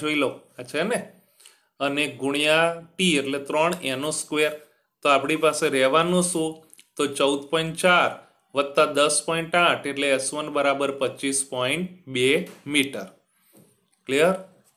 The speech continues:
હવે આગળ, હવે આલેખના એ બી ભાગમાં પ્રતિપ્રવેગી ગતિ માટે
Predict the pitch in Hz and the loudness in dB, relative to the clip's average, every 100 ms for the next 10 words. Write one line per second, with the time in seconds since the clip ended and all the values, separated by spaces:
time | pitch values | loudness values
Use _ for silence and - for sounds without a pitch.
0 | _ 120 131 151 131 107 - _ _ _ | _ -4 2 4 2 -2 -10 _ _ _
1 | _ _ _ _ _ _ _ - 123 156 | _ _ _ _ _ _ _ -12 2 4
2 | 147 147 175 170 165 143 170 - _ _ | 6 4 2 0 0 0 0 -8 _ _
3 | _ _ - 156 156 180 190 165 165 160 | _ _ -4 -2 2 2 2 2 2 2
4 | 143 135 175 - _ _ _ _ _ - | -2 -2 -4 -12 _ _ _ _ _ -6
5 | 139 143 143 196 202 180 170 165 175 175 | -2 0 0 -2 2 2 2 2 0 2
6 | 139 135 160 156 156 151 143 | 0 0 -2 0 0 2 0